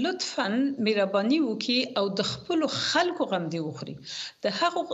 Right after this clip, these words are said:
خلکو غم دې وخوري، دا ډېر عادي او بې معنا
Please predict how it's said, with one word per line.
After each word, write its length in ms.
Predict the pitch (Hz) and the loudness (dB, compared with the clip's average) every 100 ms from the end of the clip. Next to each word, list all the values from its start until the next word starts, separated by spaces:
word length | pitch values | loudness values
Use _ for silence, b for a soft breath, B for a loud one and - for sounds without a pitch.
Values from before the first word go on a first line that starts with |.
| - - | -8 -4
خلکو 300 | - 302 311 254 | 0 2 2 2
غم 140 | 262 311 | 2 2
دې 100 | 262 277 | 2 2
وخوري، 260 | 320 302 262 | 0 0 2
دا 60 | 294 330 330 | 4 4 0
ډېر 120 | 339 - 202 | -2 0 -2
عادي 340 | 196 190 294 370 | -2 0 0 2
او 80 | 202 165 | -2 0
بې 100 | 190 175 | 0 0
معنا 220 | 175 220 | 0 2